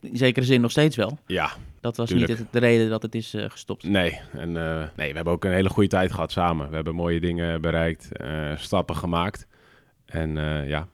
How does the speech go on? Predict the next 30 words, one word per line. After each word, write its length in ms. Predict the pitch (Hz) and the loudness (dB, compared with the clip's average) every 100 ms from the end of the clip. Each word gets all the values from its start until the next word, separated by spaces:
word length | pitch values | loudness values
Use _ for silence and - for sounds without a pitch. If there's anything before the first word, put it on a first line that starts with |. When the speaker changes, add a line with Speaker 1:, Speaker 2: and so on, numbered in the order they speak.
| _ | _
Speaker 2:
na 180 | - 78 | -6 -4
twee 220 | - 87 | -2 0
jaar 240 | 85 82 82 | 2 2 0
is 120 | 80 | -2
het 80 | - | -2
tijd 200 | 85 85 | -2 -2
voor 120 | 85 | -4
iets 120 | 80 | -4
nieuws. 300 | 78 90 - _ - | -6 -8 -10 _ -12
Uiteindelijk 440 | 82 90 87 82 | -8 -6 -6 -4
toch 160 | 85 - | -6 -6
gewoon 180 | 85 | -4
alweer 220 | 85 82 82 | -4 -4 -4
twee 180 | - | -2
jaar 140 | 87 85 | 0 0
samengewerkt. 720 | 92 85 92 98 95 120 - - | 0 0 0 -2 -2 -4 -12 -18
Eh, 80 | 80 82 78 | -14 -12 -12
de 100 | 80 | -12
tijd 220 | - 85 85 | -8 -6 -6
gaat 140 | - | -10
snel. 360 | - 87 98 139 _ _ _ _ _ | -8 -6 -6 -8 _ _ _ _ _
Dus, 260 | - 80 - | -14 -12 -10
eh, 200 | 71 69 | -10 -8
ja, 100 | 71 | -8
ik 60 | 107 - - | -10 -12 -6
ben 180 | 87 | -4
benieuwd 220 | 85 85 85 | 0 0 0
naar 100 | 82 | 0
het 80 | |
volgende. 340 | - 95 104 | -2 -6 -6